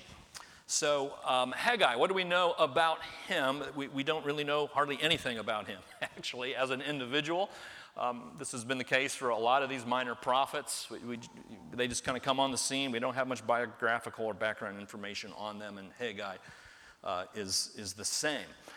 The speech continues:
However, we do know pretty clearly when this book was written, because in the very first verse, it's very specific, the second year of Darius the king. So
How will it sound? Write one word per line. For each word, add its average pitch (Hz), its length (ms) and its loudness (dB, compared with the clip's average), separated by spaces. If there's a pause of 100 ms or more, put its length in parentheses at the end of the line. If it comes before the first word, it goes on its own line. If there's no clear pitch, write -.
(200)
However, 175 420 8
we 147 160 6
do 143 320 2
know 143 500 6
pretty 165 220 0
clearly 156 460 2
when 135 400 2
this 135 240 2
book 120 360 0
was 120 440 4
written, 117 420 2 (240)
because 120 480 0
in 120 60 -2
the 120 80 -2
very 139 180 4
first 127 300 0
verse, 120 720 4
it's 110 180 -4
very 123 220 0
specific, 208 680 2
the 113 80 -8
second 131 420 2
year 127 260 -2
of 98 140 -6
Darius 127 420 0
the 104 80 -12
king. 151 400 -4
So 123 320 -2